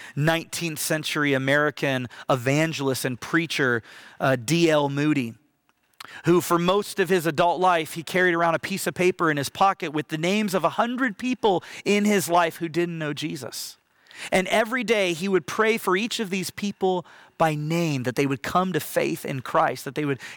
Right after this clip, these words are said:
give their lives to Jesus, that they would start to follow him. Well, by the time D L Moody passed away,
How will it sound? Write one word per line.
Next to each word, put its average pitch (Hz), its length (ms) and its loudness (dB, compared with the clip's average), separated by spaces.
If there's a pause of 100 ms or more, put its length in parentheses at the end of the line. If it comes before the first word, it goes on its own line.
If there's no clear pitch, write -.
give 180 200 2
their 160 140 2
lives 165 440 2
to - 120 -10
Jesus, 143 880 -8
that 147 120 -6
they 156 100 -2
would 139 100 -4
start 151 240 -2
to 139 60 -10
follow 165 340 2
him. 107 240 -14 (1160)
Well, 180 80 6
by 190 120 4
the 185 100 -2
time 220 340 2
D 190 260 0
L 185 200 4
Moody 180 640 2 (240)
passed - 400 0
away, 170 600 2